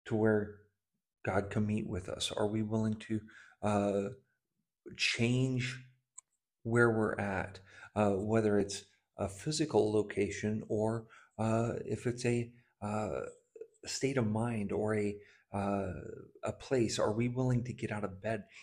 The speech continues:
even just a little bit early so that we can spend time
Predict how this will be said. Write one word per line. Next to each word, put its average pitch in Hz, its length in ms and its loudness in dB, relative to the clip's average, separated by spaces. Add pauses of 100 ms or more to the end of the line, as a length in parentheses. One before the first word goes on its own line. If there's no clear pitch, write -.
(140)
even 113 260 2
just 107 260 -6
a 101 60 4
little 107 300 0
bit 101 220 -4 (120)
early 98 480 -6 (340)
so - 220 0
that 113 160 -2
we 110 80 -2
can 98 200 -6
spend 101 440 -6
time 92 440 -6